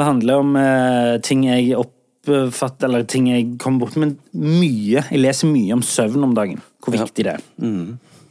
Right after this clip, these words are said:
Speaker 1: Og det stresser meg, og det gjør at jeg ikke får sove.
Speaker 2: <laughs> Ja. En klassisk catch twenty-two der.
Speaker 1: Ja, så jeg prøver veldig hardt å få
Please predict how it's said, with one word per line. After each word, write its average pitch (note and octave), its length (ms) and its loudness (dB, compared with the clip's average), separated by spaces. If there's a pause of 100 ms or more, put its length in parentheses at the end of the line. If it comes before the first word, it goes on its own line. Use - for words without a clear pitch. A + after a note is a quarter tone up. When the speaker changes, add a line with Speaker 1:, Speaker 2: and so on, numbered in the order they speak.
(680)
Speaker 1:
Og - 80 0
det C#3+ 100 2
stresser C3 280 -2
meg, F3+ 340 2
og C#3 160 -2
det C3 100 4
gjør B2 160 2
at A#2+ 60 -2
jeg C3 100 0
ikke - 240 -4
får - 20 -6
sove. G2 320 -6 (640)
Speaker 2:
<laughs> D#2 200 -6
Ja. E2 140 -6 (640)
En G2 380 2
klassisk - 680 -4 (140)
catch - 400 -10
twenty-two A2 520 -2
der. A#2+ 180 -2 (140)
Speaker 1:
Ja, C#3+ 200 2 (340)
så F3+ 260 0 (380)
jeg D#3+ 300 0
prøver C3+ 380 0
veldig C3+ 260 2
hardt C#3+ 460 -4 (280)
å B2+ 80 -2
få C#3 320 0